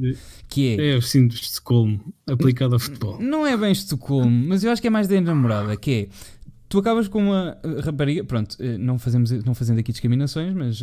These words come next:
Speaker 2: somos os dois heterossexuais,
Speaker 1: Sim, sim, eu,
Speaker 2: assumo.
Speaker 1: eu, eu vou, eu vou já, eu vou já dizer, eh,
Speaker 2: Pronto. Eh, mas imagina que, eu, portanto, só podemos falar da nossa experiência, não estamos a discriminar, mas, eh, apliquem à vossa, eh, à, à vossa situação.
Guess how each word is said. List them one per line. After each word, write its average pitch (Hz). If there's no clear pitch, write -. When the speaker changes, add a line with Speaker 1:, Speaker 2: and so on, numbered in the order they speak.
Speaker 2:
somos 123
os 117
dois 117
heterossexuais, 117
Speaker 1:
Sim, 104
sim, -
eu, 135
Speaker 2:
assumo. 120
Speaker 1:
eu, 127
eu 120
vou, 113
eu 120
vou 120
já, 120
eu 120
vou 117
já 117
dizer, 113
eh, 113
Speaker 2:
Pronto. 117
Eh, 160
mas 175
imagina 202
que, 165
eu, 151
portanto, 175
só 143
podemos 139
falar 143
da 147
nossa 147
experiência, 117
não 117
estamos 120
a -
discriminar, 135
mas, 131
eh, 90
apliquem 131
à 135
vossa, 127
eh, 113
à, -
à 104
vossa 113
situação. 113